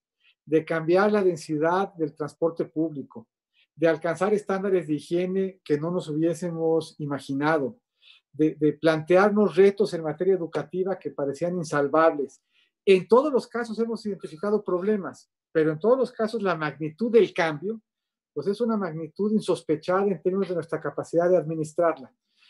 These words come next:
Entonces yo le diría primero a los jóvenes que, que, que van a poder construir un México sin las rigideces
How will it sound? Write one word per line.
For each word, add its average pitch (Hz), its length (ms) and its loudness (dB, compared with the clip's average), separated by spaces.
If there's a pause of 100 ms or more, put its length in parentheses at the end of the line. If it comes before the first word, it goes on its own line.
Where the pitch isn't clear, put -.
(180)
Entonces 202 280 4
yo 254 80 8
le 262 80 6
diría 233 260 6
primero 226 240 4
a 233 60 6
los 196 180 2
jóvenes 214 580 0
que, - 200 -10
que, 151 320 -4
que 156 120 -2
van 208 360 -2
a 175 180 -4
poder 190 320 4
construir 196 460 -2
un 185 160 -4
México 180 640 -4
sin 165 320 -6
las 160 200 2
rigideces 170 920 0